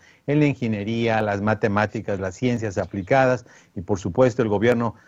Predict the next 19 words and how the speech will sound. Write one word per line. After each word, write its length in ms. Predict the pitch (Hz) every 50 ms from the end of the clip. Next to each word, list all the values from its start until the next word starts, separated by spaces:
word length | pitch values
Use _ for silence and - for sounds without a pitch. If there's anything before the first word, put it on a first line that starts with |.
| _ _
busca 240 | - 120 117 117 -
asegurar 420 | 120 110 113 101 98 110 113 120 117
que 100 | - 101
todas 220 | 85 123 123 117
las 140 | 110 104 92
visas 240 | 113 120 110 117 101
disponibles 600 | 120 113 120 117 104 107 110 110 117 110 - - _ _ _ _ _
sean 260 | _ - - 156 151
adjudicadas 640 | 139 123 - - 151 143 113 - 139 131 131 127 123 -
correctamente. 1040 | - - 113 104 101 117 123 113 110 - 135 120 113 107 107 107 104 101 - 131
¿Qué 120 | - 196 180
tan 120 | 196 185
importante 800 | 165 147 - 143 131 - 156 143 139 131 - 143 139 131 - - _ _ _ _ _ _
es 160 | 139 - -
esta 240 | 143 131 - 139 117
lotería 800 | 110 110 - - 113 113 120 123 127 123 117 110 107 101 87 - _ _
de 140 | - 110 107
visas, 560 | 101 123 123 - - 110 95 85 - - - _
Rafael? 520 | 107 104 98 - 104 101 101 92 87 -